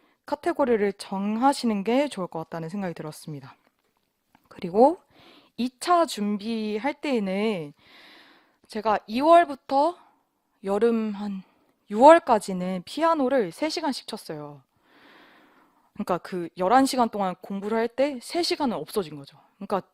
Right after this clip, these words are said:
찐 공부는 열한 시간이 아니었던 거예요, 사실. 실기 연습을 하느라. 그리고 칠월부터 구월까지는 한 시간에서 한 두 시간 정도 했고, 구월 이후로는 실기에서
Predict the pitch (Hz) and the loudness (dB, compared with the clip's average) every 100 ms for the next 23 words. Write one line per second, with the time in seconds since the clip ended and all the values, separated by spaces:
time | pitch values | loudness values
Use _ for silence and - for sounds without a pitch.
0 | _ - 330 392 330 208 202 214 233 180 | _ -12 -6 -6 -4 -4 -2 -2 0 2
1 | 190 220 208 156 156 202 208 156 139 135 | 2 0 -4 -6 -2 -2 -2 -6 -12 -16
2 | 143 - 185 - - _ _ _ _ - | -18 -14 -12 -14 -20 _ _ _ _ -8
3 | 330 277 196 165 165 170 214 170 143 _ | -4 0 -2 -2 -6 -2 0 -2 -8 _
4 | _ _ _ - _ - 220 214 269 381 | _ _ _ -20 _ -6 -4 -2 0 0
5 | 370 - 370 381 339 285 247 - 208 247 | 0 -2 4 4 4 -2 -6 -4 2 6
6 | 269 - 226 196 185 180 185 240 165 - | 6 4 0 0 -4 -4 0 0 0 -8
7 | _ _ _ - 330 370 370 349 311 302 | _ _ _ -10 -8 -6 -6 -2 0 0
8 | 277 254 269 302 - _ _ 226 202 214 | 0 -4 -6 -8 -10 _ _ -16 -10 -6
9 | 226 262 208 180 185 - - 214 139 _ | 0 0 0 -6 -8 -8 -6 -6 -6 _
10 | _ - 247 269 214 185 208 190 185 208 | _ -10 0 0 0 -4 -6 -4 -4 -2
11 | 202 160 - 294 294 277 262 240 220 196 | -2 -4 -8 -4 -4 -4 -4 -2 -2 -4
12 | 226 254 | -2 -4